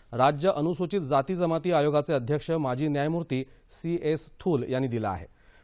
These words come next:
परभणी जिल्ह्यात जिंतूर तालुक्यातल्या धानोरा इथं बौद्ध समाजावर बहिष्कार घातल्याच्या पार्श्वभूमीवर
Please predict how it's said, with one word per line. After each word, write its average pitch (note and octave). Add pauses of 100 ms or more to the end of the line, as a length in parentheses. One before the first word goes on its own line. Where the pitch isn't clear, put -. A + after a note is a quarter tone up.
(140)
परभणी D#3+
जिल्ह्यात F3
जिंतूर C#3+
तालुक्यातल्या D#3+
धानोरा C#3
इथं D3+ (360)
बौद्ध C#3+
समाजावर F3
बहिष्कार D3+
घातल्याच्या D#3+
पार्श्वभूमीवर C3+